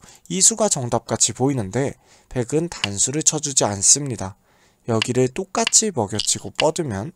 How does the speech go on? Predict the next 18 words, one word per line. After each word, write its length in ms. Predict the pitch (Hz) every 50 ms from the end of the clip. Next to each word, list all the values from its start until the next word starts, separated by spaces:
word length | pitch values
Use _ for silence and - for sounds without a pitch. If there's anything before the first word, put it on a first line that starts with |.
| _ _ _ _ _ _ _ _ _
흙이 420 | - - 151 - 170 196 220 254 - _ _ _ - -
연결이 420 | 107 104 110 120 - 185 202 214 180
안 140 | 113 101
돼요. 260 | 95 104 98 95 95 - _ _ _ _ _ _ _ - -
이으면 480 | 160 190 214 220 214 214 214 208 202 175
여기 300 | - 101 104 - 202 196
단수를 400 | 214 208 208 196 - 196 180 170
맞기 300 | 151 151 - - - 120
때문에 580 | - 123 110 98 95 101 131 147 127 98 92 - _ _ _ - _ _ _
결국 440 | - - 175 185 190 196 214 185 -
이번에도 640 | 175 160 170 165 165 156 147 143 185 208 233 247 - _ _ _ _ - - - -
두 120 | - -
점을 360 | 170 202 196 147 110 95 101 - - - - _ _ _
떼어줘야 520 | - 190 196 202 202 196 - 185 170 156 147
되는 240 | 135 123 123 151 160
상황이 380 | - 156 131 123 123 139 170
되는 200 | - 127 113 104
거죠. 280 | 98 95 92 - 92